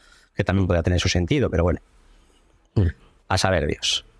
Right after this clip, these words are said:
Speaker 1: No ha estado mal, a mí me ha sorprendido muchísimo que hayan presentado el Ma-, el Mac Pro, ¿eh? También te lo digo. No, no me lo esperaba para nada.
Speaker 2: Yo,
Speaker 1: Tenía ya
Speaker 2: pero
Speaker 1: la ilusión del Mac Studio, pero lo del Mac Pro no me lo esperaba.
Speaker 2: Mm. Yo no,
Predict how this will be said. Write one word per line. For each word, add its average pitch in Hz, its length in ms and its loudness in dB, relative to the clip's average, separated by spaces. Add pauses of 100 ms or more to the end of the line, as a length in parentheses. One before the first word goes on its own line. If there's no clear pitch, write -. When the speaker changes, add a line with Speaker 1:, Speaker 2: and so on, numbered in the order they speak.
(400)
Speaker 1:
No 131 120 0
ha - 20 0
estado 165 180 -2
mal, 143 160 0
a 87 40 0
mí 113 60 0
me 120 60 0
ha - 20 0
sorprendido 127 380 0
muchísimo 107 480 0
que 87 80 -2
hayan 95 140 2
presentado 92 380 0
el 80 60 2
Ma-, 80 220 0
el 92 220 0
Mac 90 180 0
Pro, 85 240 0
¿eh? 117 80 2
También 85 240 0
te 87 80 0
lo 80 60 2
digo. 85 200 -2
No, 98 240 2
no 104 120 0
me 104 80 2
lo 107 60 0
esperaba 98 320 -2
para 87 180 0
nada. 120 300 0 (720)
Speaker 2:
Yo, 156 200 0
Speaker 1:
Tenía 104 140 0
ya 113 60 2
Speaker 2:
pero 110 120 2
Speaker 1:
la - 40 0
ilusión 101 300 0
del 104 80 2
Mac 101 180 0
Studio, 117 320 0
pero 98 160 0
lo 90 60 2
del 87 80 2
Mac 95 140 2
Pro 107 160 0
no 123 60 0
me 107 60 0
lo 90 60 0
esperaba. 98 400 -2 (160)
Speaker 2:
Mm. 117 140 0 (340)
Yo 139 140 0
no, 208 200 -2